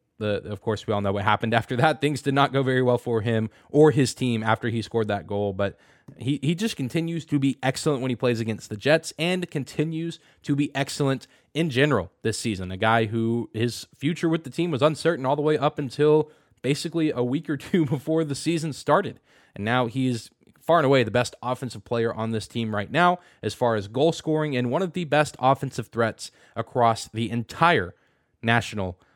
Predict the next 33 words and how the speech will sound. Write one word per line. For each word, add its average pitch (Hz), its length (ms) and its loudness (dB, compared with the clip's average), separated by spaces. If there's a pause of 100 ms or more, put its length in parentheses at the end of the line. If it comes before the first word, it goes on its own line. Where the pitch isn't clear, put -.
Hockey 113 340 2
League. 87 260 -8
And 92 240 -4
he 120 180 -2
now 131 260 2
has 131 280 0
the 127 220 -6
second 202 580 -2 (300)
longest 160 580 2
goal 139 220 2
streak - 360 -8
for 110 140 -2
a 98 60 -2
player 117 400 2
under 113 280 -4
twenty-three 131 920 -2 (240)
or 104 340 -2
under, 196 420 0 (280)
uh, 107 180 0
in 170 320 -2 (160)
Stars 143 640 2
franchise 127 600 0
history. 104 420 -2
Neil 131 440 0 (220)
Broughton 143 440 2
had 127 200 2
a 123 60 0
streak 127 400 -6
of 120 120 -2
seven 170 460 0
games, 143 420 -2 (340)
uh, 104 280 2
with 104 220 -12